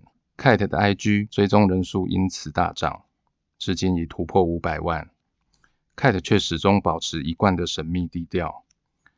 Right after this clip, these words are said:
除了在I G上发表拍摄作品，其他个人资讯一应全无，无人知晓其真实身份。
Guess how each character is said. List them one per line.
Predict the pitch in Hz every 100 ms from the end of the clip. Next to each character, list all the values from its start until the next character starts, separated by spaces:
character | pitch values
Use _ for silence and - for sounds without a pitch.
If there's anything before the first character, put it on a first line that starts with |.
| _
除 | - 101
了 | 101
在 | 98 110
I | 104
G | 101 107
上 | 101 110 98
发 | 98 98
表 | 92
拍 | 80 - 98
摄 | 98
作 | 90 95
品， | 82 - 71 _ _ _ _ _
其 | - 101
他 | 107 104
个 | 107
人 | 98 87
资 | 85 92
讯 | 90 - 92 - _
一 | 98
应 | - 92 90
全 | - 80 82
无， | 82 80 - _ _ _ _
无 | - 101
人 | 110
知 | 113 120
晓 | 117 87
其 | 82 82
真 | 78 101
实 | 98 87
身 | 82 87 85
份。 | 90 78